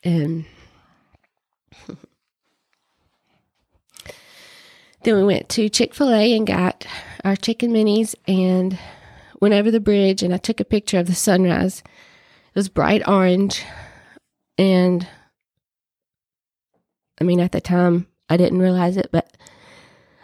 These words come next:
I took a picture of it. Orange is Elijah's favorite color.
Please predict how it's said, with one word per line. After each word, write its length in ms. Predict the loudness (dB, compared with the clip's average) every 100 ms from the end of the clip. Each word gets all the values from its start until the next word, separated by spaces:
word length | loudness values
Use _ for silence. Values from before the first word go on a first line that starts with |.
| -6
I 80 | -2
took 180 | 0 0
a 60 |
picture 320 | -2 -4 -4
of 60 | -2
it. 220 | -2 -6 -20 _ _ _
Orange 280 | 2 2 2
is 340 | 0 0 -8 _ _ _ 0
Elijah's 300 | 0 2 0
favorite 320 | 0 0 0
color. 360 | -2 0 0